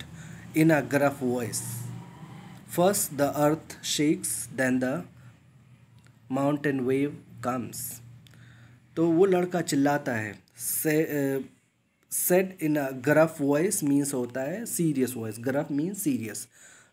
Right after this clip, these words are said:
तो वो लड़का सीरियस आव-, वॉइस में चिल्लाता है कि "माउंटेन वेव", यानी वो जो लहर है, माउंटेन वेव जो समुद्र में आते हैं, ऐसा कुछ होता है, उसे क्या बोलते हैं? माउंटेन वेव्स,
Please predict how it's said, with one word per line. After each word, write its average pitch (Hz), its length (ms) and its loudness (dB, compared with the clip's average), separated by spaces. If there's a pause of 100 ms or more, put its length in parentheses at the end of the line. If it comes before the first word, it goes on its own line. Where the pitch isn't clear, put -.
तो 160 80 2
वो 165 60 8
लड़का 165 680 2 (100)
सीरियस 175 480 4
आव-, 143 360 2
वॉइस 131 440 -2
में 127 80 -2
चिल्लाता 117 520 -4
है 147 100 -4
कि 175 80 -2
"माउंटेन 151 480 -2
वेव", 139 360 -2 (160)
यानी 143 260 -2
वो 143 200 0
जो 139 120 -2
लहर 127 340 -2
है, 113 200 -8 (280)
माउंटेन 185 460 0
वेव 214 380 -2
जो 143 240 -2
समुद्र 143 560 0
में 131 140 0
आते 120 240 -4
हैं, 127 80 -2
ऐसा 127 160 -4
कुछ 120 220 -10
होता 120 240 -6
है, 123 80 -6
उसे 117 160 -10
क्या 117 140 -6
बोलते 113 300 -8
हैं? 196 80 -10
माउंटेन 117 440 -8
वेव्स, 104 520 -12